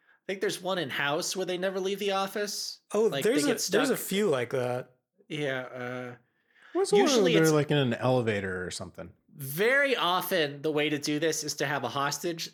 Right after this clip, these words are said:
Speaker 1: episode.
Speaker 2: Yes.
Speaker 1: Uh, where someone comes in and takes the whole cast hostage. But I feel like, didn't the X-Files have a fun twist on it?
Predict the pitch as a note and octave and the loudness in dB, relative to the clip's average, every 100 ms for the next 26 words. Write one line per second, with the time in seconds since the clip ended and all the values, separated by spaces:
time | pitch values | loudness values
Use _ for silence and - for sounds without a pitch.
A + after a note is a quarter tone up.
0 | _ F3+ E3+ F#3 G3+ F#3+ D3+ C3 A#2+ A2 | _ -8 -4 -4 -2 -4 -6 -6 -6 -6
1 | - - - _ _ _ - C#3 C3 A#2 | -6 -6 -8 _ _ _ -12 -12 -12 -16
2 | _ - - D3+ D3 E3 D#3+ D#3 D#3 D3 | _ -20 -8 -6 -2 -2 -2 -2 -2 0
3 | D3 C#3 E3 D#3 - C3+ C#3+ C#3 D#3+ C3 | -2 -2 -4 -4 -6 -6 -4 -4 -2 -4
4 | - C3+ C3+ - E3 - - _ _ _ | -4 -4 -4 -6 -10 -14 -18 _ _ _
5 | _ _ _ _ - A#3+ A#3 A#3+ - - | _ _ _ _ -6 -4 -4 -6 -12 -10
6 | G#3+ - D#4+ F#4+ A3+ G3 F3 - - - | -10 -6 -4 -4 -2 -2 -4 -8 -20 -20
7 | _ _ _ _ - D4 D#4+ D#4 E3 F3+ | _ _ _ _ -10 -8 -4 -4 -2 -4
8 | - G3+ F#3 F#3 F#3 D3 B2+ - D3+ D3 | -4 -2 0 -2 -4 -6 -6 -6 -6 -6
9 | - D3 - D#3 D3 D#3 - | -6 -6 -6 -6 -6 -8 -14